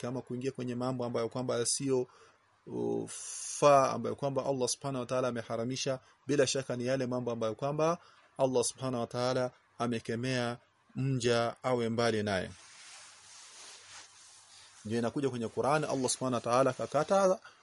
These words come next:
mtu hasifurahi kwa furaha kama haina hiyo.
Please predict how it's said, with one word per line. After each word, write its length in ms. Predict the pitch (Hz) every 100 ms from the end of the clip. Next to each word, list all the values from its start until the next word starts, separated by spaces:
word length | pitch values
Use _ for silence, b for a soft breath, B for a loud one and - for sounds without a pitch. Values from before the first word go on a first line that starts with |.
| _ -
mtu 360 | 135 131 135
hasifurahi 680 | 131 120 110 - 117 131 127
kwa 120 | 110
furaha 380 | - 110 110 113
kama 300 | - 127 117
haina 300 | 104 104 101
hiyo. 220 | 98 87